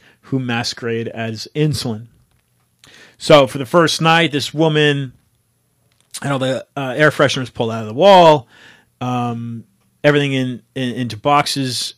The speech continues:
in the kitchen. The next morning, the blood sugar was not at three hundred,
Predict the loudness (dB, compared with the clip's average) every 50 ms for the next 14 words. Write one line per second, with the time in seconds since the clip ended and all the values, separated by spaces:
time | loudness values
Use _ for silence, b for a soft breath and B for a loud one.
0 | _ -14 -14 -14 -12 -8 -4 -2 -2 -2 -2 -4 -4 -2 -2 -2 -4 -4 -6 -8
1 | -12 -14 b b b b b b -4 -2 -4 -4 -4 -4 -2 -2 -2 -2 -2 -2
2 | -2 -4 -4 -6 -8 -12 b b b b b -6 -2 0 0 0 0 0 0 0
3 | 0 0 -2 -2 -2 -4 -6 -6 -4 -4 -4 -4 -4 -4 -4 -6 -6 -4 -2 0
4 | 0 0 0 0 0 0 0 2 2 2 2 0 0 0 0 -2 -4 -8